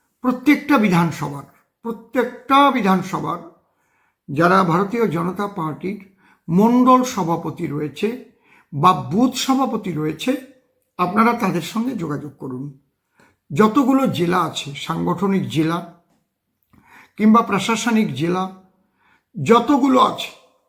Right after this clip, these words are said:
প্রত্যেক জেলায় আমাদের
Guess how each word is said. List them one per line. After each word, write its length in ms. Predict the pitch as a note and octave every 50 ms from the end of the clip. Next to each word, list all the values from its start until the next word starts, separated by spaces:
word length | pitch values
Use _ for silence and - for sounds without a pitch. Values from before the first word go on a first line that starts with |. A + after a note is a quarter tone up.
| _ _ _ _ _ _ _ _ _ _ _ _ _
প্রত্যেক 580 | A3 A#3 A3+ A3+ - - - C#4+ C#4+ C#4 C#4 C4+ G3 D#3+ C3
জেলায় 480 | A#2 A#2+ E3 G3 G#3 G#3 F#3+ E3+ E3 F3 G#3+ - - _ _ _ _ _ _ _ _ _ _ _ _ _ _ _ _ _ _
আমাদের 380 | F3 F#3+ G3 F#3+ F#3 F#3+ F#3+ F#3+